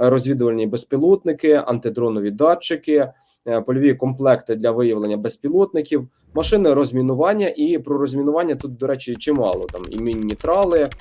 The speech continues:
і так далі. От серед всього, я впевнений, пане Романе, ви бачили, тому що зараз, наприклад, е, повідомлення про цю військову підтримку читаю саме з Telegram-пабліку Deep State.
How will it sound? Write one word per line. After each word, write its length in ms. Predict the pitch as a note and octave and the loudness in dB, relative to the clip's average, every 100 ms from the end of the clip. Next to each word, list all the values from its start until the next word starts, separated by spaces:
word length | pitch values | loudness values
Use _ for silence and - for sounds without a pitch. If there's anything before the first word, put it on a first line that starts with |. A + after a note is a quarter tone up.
| - - - | -18 -10 -6
і 100 | D3+ | -4
так 240 | D3+ C#3+ | -4 -2
далі. 400 | B2 G2 G2 F#2 - | 0 0 0 -10 -6
От 240 | C#3+ C3+ - | -6 -6 -14
серед 320 | - F#3 E3+ | -4 -2 -2
всього, 440 | - F#3+ D3+ A2 | -4 -2 -2 -2
я 100 | F#2+ | -2
впевнений, 440 | C3 E3 D3 B2 A2+ | 0 0 0 0 -4
пане 220 | A2 A#2 | -4 -4
Романе, 280 | A#2 A2+ A2 | -4 -4 -6
ви 120 | A#2+ | -4
бачили, 380 | D3+ G#3 C#3+ A2+ | -2 -2 -2 -6
тому 200 | G#2+ A2 | -8 -12
що 160 | A2 G2+ | -14 -4
зараз, 340 | B2+ A#2+ G2+ - _ _ - | 2 2 0 -8 _ _ -20
наприклад, 460 | A#2 A#2 - - - | -10 -8 -6 -8 -8
е, 360 | G#2 G#2 G2+ G2 | -6 -4 -4 -6
повідомлення 480 | A2 A#2+ A#2 A2 G#2+ | -8 -6 -4 -2 -4
про 160 | - A2+ | -8 -14
цю 400 | A#2 A2 G#2 G2+ | -10 -6 -2 0
військову 540 | G2+ G2+ G#2 - A2+ | 0 0 -4 -8 -14
підтримку 400 | A2+ G#2+ A2 G#2 | -12 -12 -12 -12
читаю 300 | G2+ - G#2 | -12 -8 -6
саме 440 | - G#2+ G2 F#2 - | -6 -6 -6 -6 -10
з 180 | - | -14
Telegram-пабліку 640 | G#2 A2 G#2+ A2 G#2 G#2 G#2+ | -12 -10 -6 -6 -6 -8 -12
Deep 240 | A2 - | -14 -4
State. 220 | F#3 A3+ | -2 -2